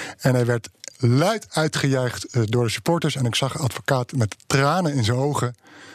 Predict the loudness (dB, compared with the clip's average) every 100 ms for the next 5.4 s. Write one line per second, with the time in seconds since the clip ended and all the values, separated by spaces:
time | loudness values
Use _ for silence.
0 | -20 -2 2 2 0 -2 -4 -2 -2 0
1 | -2 -2 -2 -2 -2 0 0 2 2 0
2 | 0 0 0 2 0 0 -6 -2 0 0
3 | -2 0 -2 -2 -8 -18 -16 -14 -14 -16
4 | -14 0 2 2 2 2 2 -2 -2 0
5 | 0 0 -2